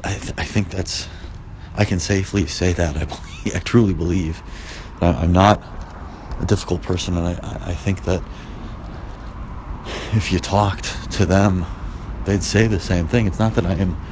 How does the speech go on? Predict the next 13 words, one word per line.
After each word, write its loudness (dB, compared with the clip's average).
a 0
difficult 2
person 4
or 4
a, 4
a, -4
a -4
bad -2
person 0
or 0
anything 2
like -2
that. 0